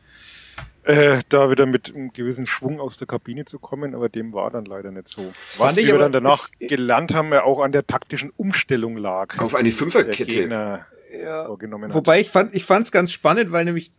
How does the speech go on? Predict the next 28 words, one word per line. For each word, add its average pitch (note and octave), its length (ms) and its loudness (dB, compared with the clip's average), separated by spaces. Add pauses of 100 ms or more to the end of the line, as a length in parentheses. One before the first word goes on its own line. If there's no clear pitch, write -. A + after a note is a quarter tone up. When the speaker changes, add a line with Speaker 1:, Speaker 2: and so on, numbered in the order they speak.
Speaker 2:
Fabi E3 400 0
Nürnberger G#3 560 0
und F3 100 -6
Thailand E3+ 380 2
Duman A3 260 0
ja F3 140 -2
eigentlich F3 320 -4
so - 100 -4
meinten, E3 220 0
ja, C#3+ 260 4
das F#3+ 140 0
war C#3+ 120 2
jetzt C#3+ 120 0
in D3+ 80 -2
der, C3+ 200 -4
in C3+ 120 -6
der C3 120 -2
Kabine E3+ 600 -4
gar C#3 180 2
nicht C#3+ 160 -4
so D#3+ 180 -2
das F#3+ 160 2
Speaker 1:
Kein - 60 -2
Speaker 2:
Thema. G3+ 240 2
Speaker 1:
Thema, - 140 -2
Speaker 2:
Und - 60 -4
Robert, E3+ 300 -2
Speaker 1:
ja. - 40 -20